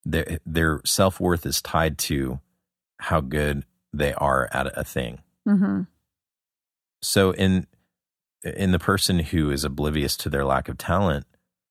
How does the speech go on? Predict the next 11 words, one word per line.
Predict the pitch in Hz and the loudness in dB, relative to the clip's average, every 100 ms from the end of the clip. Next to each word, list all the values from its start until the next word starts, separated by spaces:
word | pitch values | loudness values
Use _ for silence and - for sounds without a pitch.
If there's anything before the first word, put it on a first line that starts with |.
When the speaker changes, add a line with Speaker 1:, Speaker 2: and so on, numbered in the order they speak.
| _ _ _ _ - | _ _ _ _ -6
Speaker 1:
they | 80 87 | 0 2
don't, | 92 87 78 | 4 2 0
they're, | 85 82 - | 0 -2 0
they're | 85 87 | 2 2
either | 87 78 71 71 - _ _ _ _ | 2 2 0 -2 -8 _ _ _ _
unable | 87 80 92 90 | 2 2 2 0
to | - 95 | 0 2
or | 76 73 | 2 2
unwilling | 78 78 85 82 | 2 2 2 2
to | - - 71 69 73 - _ | -2 -2 -2 -2 -6 -12 _
face | - - 73 69 | -14 -4 -2 -2